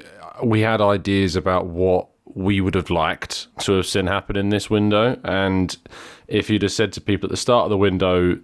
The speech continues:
that they included Trossard and Jorginho, and a person that I'm assuming ninety-nine percent of the fan base probably hasn't heard much about at all, I don't think people would have been particularly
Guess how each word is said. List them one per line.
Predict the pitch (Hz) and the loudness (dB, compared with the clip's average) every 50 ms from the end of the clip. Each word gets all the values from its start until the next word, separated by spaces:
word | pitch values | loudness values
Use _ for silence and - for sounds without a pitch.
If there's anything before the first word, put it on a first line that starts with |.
| _ - | _ -4
that | - 98 92 - - - | 0 0 0 0 -2 -2
they | - 101 95 98 98 92 | -2 0 0 0 0 -2
included | 90 92 85 - 104 92 80 92 87 80 - | -2 -4 -2 -2 -2 0 0 0 -2 -4 -4
Trossard | - - 107 95 - - - 95 87 87 87 85 85 80 76 - - - - - | -6 -4 -2 -2 -2 0 0 2 2 4 4 2 2 0 -4 -8 -10 -10 -8 -4
and | - 87 85 78 | -2 -2 -2 -2
Jorginho, | - 90 90 87 - 95 107 107 101 98 92 90 82 76 82 90 92 90 - - - - - - - - - | 0 0 -2 0 2 2 2 2 2 2 0 0 -2 -2 -2 -4 -4 -6 -10 -14 -20 -20 -20 -20 -20 -12 -6
and | - 90 85 82 82 82 80 78 - - | -4 -2 -2 -2 -2 -4 -4 -4 -4 -4
a | - 90 | -4 -2
person | - 101 92 92 87 - - 85 80 | 0 0 0 0 -2 -4 -4 -4 -2
that | 82 - - - | -2 -2 -4 -4
I'm | - 90 90 85 85 | -4 -2 -2 -2 -2
assuming | 85 85 - - 104 95 92 87 87 90 | -2 -2 0 0 0 0 0 0 0 0
ninety-nine | 92 90 90 87 - - 90 92 87 85 | 0 0 0 0 -2 -2 -2 -2 -2 -2
percent | 76 - - - 92 | -4 -4 -4 -4 -2
of | 73 | -2
the | 87 87 | -2 -4
fan | - 95 87 85 82 | -2 -2 -2 -2 -2
base | 76 82 80 - | -4 -4 -6 -6
probably | - - - 98 80 - - 78 73 | -6 -6 -4 -4 -4 -4 -4 -6 -4
hasn't | 71 90 90 85 80 80 73 - | -4 -4 -4 -4 -6 -8 -8 -8
heard | 73 82 95 95 87 80 71 87 | -6 -4 -2 -2 -2 -2 -2 -4
much | 85 - - - | -6 -4 -4 -6
about | 85 - 80 80 - | -4 -4 -4 -4 -4
at | - - - - | -6 -6 -2 -2
all, | 113 95 90 90 107 - - - - - - - - _ - | -2 0 -2 -4 -8 -14 -18 -20 -20 -20 -20 -20 -16 _ -6
I | 110 107 | -6 -4
don't | - 85 76 76 - - | -4 -4 -4 -2 -2 -2
think | - 113 113 104 - | 0 0 -2 0 0
people | 107 104 - 101 95 | -2 -2 0 2 2
would | 101 95 | 2 0
have | 92 - | 0 -2
been | 98 92 | -2 -2
particularly | 90 92 - - 135 - - - 143 135 143 143 147 147 151 151 151 165 | -2 -4 -4 -4 -4 -2 0 0 2 2 4 4 4 4 4 2 0 -2